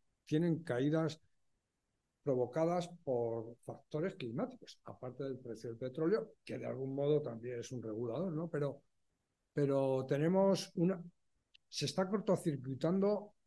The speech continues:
la revolución que nos trajo hasta aquí, que es la revolución neolítica, el modelo de agricultura, y somos ocho mil millones de personas,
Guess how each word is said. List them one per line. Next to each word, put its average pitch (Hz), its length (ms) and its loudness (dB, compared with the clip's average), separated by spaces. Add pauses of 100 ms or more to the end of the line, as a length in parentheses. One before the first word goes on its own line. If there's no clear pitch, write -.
(480)
la 131 360 2
revolución 120 680 0
que 185 100 0
nos 127 320 -2
trajo 139 300 -4
hasta - 180 -6
aquí, 180 220 -2
que 208 80 -2
es 135 60 2
la 135 60 0
revolución 123 520 0
neolítica, 120 540 -2 (180)
el 131 140 0
modelo 123 360 2
de 165 80 4
agricultura, 123 640 0
y 110 60 -4
somos 175 320 0
ocho 135 240 -6
mil 131 180 -4 (340)
millones 139 380 0
de 156 80 4
personas, 151 560 -2